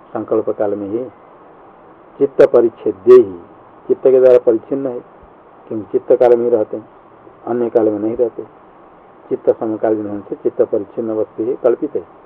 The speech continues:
उससे वैलक्षण बाह्यानाम, बाह्य वस्तु से विलक्षण है, विलक्षण है क्योंकि अन्योन्य परिच्छेद्यत्व, जब बाह्य वस्तु है तब ज्ञान होता है, जब ज्ञान होता है तब बाह्य वस्तु है, परस्पर परिच्छेद परिच्छेद का है,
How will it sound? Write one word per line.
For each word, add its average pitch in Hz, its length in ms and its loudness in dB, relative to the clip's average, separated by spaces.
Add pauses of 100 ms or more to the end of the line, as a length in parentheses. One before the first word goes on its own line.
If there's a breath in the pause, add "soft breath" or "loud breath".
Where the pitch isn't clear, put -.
(580)
उससे - 300 -2
वैलक्षण 127 720 0
बाह्यानाम, 156 460 0 (1000)
बाह्य 107 200 -6
वस्तु 131 320 2
से - 140 -4
विलक्षण 131 420 2
है, - 180 -16 (1200)
विलक्षण 110 500 -2
है 147 140 -4
क्योंकि 147 280 -4
अन्योन्य 120 400 -2
परिच्छेद्यत्व, 143 760 0 (1080)
जब 110 260 0
बाह्य 107 240 2
वस्तु 120 260 2
है 131 140 6
तब 110 260 2
ज्ञान 131 220 -2
होता 143 220 0
है, 113 100 2
जब 104 200 -2
ज्ञान 104 200 -6
होता 107 180 -4
है 113 120 -2
तब 107 100 -2
बाह्य 107 200 -4
वस्तु 110 260 -10
है, 110 60 -14 (460)
परस्पर 113 400 -2
परिच्छेद 113 500 -6
परिच्छेद - 320 -8
का 98 180 -12
है, 107 120 -8